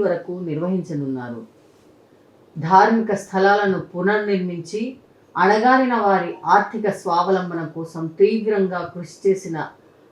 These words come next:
అహల్యాబాయి గురించి సమాజానికి పెద్దగా తెలియదు. ఆమె పాలనకు సమాజంలోని అన్ని వర్గాల అభివృద్ధి, భద్రతా గౌరవాన్ని కల్పించే సామరస్య ఆధారిత దార్శనికతే పునాది.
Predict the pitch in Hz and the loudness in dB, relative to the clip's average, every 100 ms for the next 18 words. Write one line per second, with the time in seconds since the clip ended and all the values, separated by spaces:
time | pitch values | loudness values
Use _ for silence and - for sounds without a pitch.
0 | - 170 226 233 226 214 190 180 160 160 | -6 -2 0 2 2 2 2 0 -2 -6
1 | 156 147 208 196 170 165 190 196 185 165 | -6 -8 -8 -6 -6 -4 -4 -4 -6 -6
2 | 151 147 131 156 170 175 - 127 139 120 | -10 -8 -6 -4 -4 -6 -6 -6 -6 -10
3 | - _ _ _ _ _ _ - 185 196 | -14 _ _ _ _ _ _ 2 4 4
4 | 170 151 160 190 185 151 190 233 - - | 0 2 4 4 2 -2 -6 -6 -8 -6
5 | 190 185 220 226 233 226 214 208 202 143 | -2 0 0 0 -2 0 0 -2 -4 -2
6 | 185 220 208 196 180 180 170 160 - - | -2 0 0 0 -2 -4 -4 -6 -6 -12
7 | _ _ - 180 214 220 214 165 196 226 | _ _ -2 -2 0 0 0 -2 -4 -4
8 | 185 170 185 196 214 202 175 170 170 170 | -4 -2 0 0 2 0 0 0 0 -2
9 | 165 156 156 147 156 147 196 196 147 - | -6 -4 -6 -6 -8 -4 0 0 0 -8
10 | _ _ _ _ _ - 180 220 247 254 | _ _ _ _ _ 2 2 4 0 -2
11 | 240 - - 170 196 196 220 202 190 156 | -4 -6 0 4 4 2 2 2 2 -2
12 | - - _ 165 175 185 214 233 208 180 | -4 -10 _ -2 4 4 4 -2 0 -2
13 | - 185 220 220 - 156 160 160 127 | -2 -2 -2 -6 -10 -6 -4 -4 -8